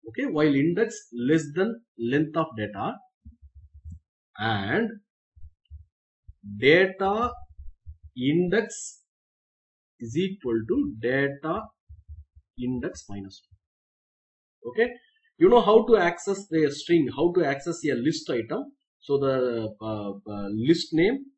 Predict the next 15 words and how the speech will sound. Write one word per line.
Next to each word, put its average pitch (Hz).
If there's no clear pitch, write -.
in 131
square 156
bracket, 151
the 127
corresponding 131
index 156
will 113
be 180
using. 123
Okay, 269
same 196
thing 220
I'm 147
doing 147
here. 101